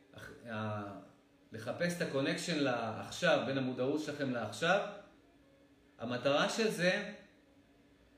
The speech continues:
זה לחזור לעכשיו הזה שאף פעם לא השתנה, העכשיו הזה שהוא נצחי, העכשיו הזה שהוא אוניברסלי, וכשאתם מתחברים אליו אתם מרגישים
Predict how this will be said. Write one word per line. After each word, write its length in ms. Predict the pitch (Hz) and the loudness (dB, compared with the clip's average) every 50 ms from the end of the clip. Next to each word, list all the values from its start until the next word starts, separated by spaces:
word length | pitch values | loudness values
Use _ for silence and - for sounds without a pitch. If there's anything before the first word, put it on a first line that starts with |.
| _ _ _ | _ _ _
זה 180 | 107 107 151 175 | -4 2 2 4
לחזור 440 | 170 147 - 127 - 185 196 196 | 4 4 2 4 6 6 6 8
לעכשיו 600 | 190 180 180 156 - 139 135 - - - 190 196 196 | 8 6 6 6 4 2 0 -2 2 4 6 6 6
הזה 180 | 208 190 196 180 | 4 2 0 0
שאף 300 | - 170 151 135 - - | 2 2 2 2 2 2
פעם 220 | 175 185 185 180 | 2 4 4 4
לא 60 | 185 | 2
השתנה, 540 | 180 170 - - 151 143 151 180 175 117 98 - - - - - - - _ - _ _ _ _ | 0 0 0 0 2 2 4 4 2 0 -2 -6 -10 -16 -18 -20 -20 -20 _ -20 _ _ _ _
העכשיו 400 | - 110 113 110 - - 175 180 175 | -8 -6 -6 -4 2 4 4 4 4
הזה 200 | 190 175 180 165 | 2 2 0 -2
שהוא 280 | - 156 151 143 139 | -2 -2 2 2 2
נצחי, 580 | 135 127 - - - - 190 180 - - - - - - - - - - - - - - _ _ _ _ - _ | 2 2 -2 -6 -6 -6 -4 -4 -4 -6 -8 -10 -18 -20 -20 -20 -20 -20 -20 -20 -20 -20 _ _ _ _ -20 _
העכשיו 360 | - 113 113 110 - 170 175 175 | -8 -8 -8 -4 0 0 2 2
הזה 180 | 180 180 175 - | 2 0 0 -2
שהוא 220 | 170 - 156 147 | -2 -2 -2 0
אוניברסלי, 760 | 139 135 135 131 131 123 117 - - 175 175 - - - 98 87 - - - - _ _ _ _ _ _ _ - _ _ _ _ - _ - | 0 2 2 0 0 -2 -2 -2 0 2 2 2 2 0 -4 -6 -8 -12 -18 -20 _ _ _ _ _ _ _ -20 _ _ _ _ -20 _ -14
וכשאתם 340 | 110 110 110 - - 147 143 | -12 -10 -8 -2 2 2 4
מתחברים 500 | 135 - - 139 131 139 160 180 190 202 | 4 2 0 0 2 2 0 2 2 4
אליו 140 | 196 185 | 4 4
אתם 180 | 180 - 170 143 | 2 2 0 0
מרגישים 680 | 139 131 123 127 123 - - 185 190 185 165 - - | 0 0 -2 -4 -4 -2 -2 0 0 0 -2 -4 -4